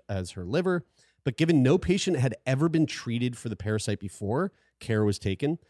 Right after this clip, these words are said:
Some medications, for example, could trigger inflammation as the larvae died off,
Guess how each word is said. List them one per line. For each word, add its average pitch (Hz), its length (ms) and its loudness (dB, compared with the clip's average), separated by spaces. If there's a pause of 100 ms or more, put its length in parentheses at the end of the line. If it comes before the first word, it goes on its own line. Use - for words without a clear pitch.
(160)
Some 139 200 4
medications, 135 500 2
for 127 120 0
example, 123 300 0
could 120 180 -2
trigger 156 360 -2
inflammation 127 760 2
as 120 220 -2
the 120 80 -2
larvae 113 400 2
died 101 240 0
off, 156 260 2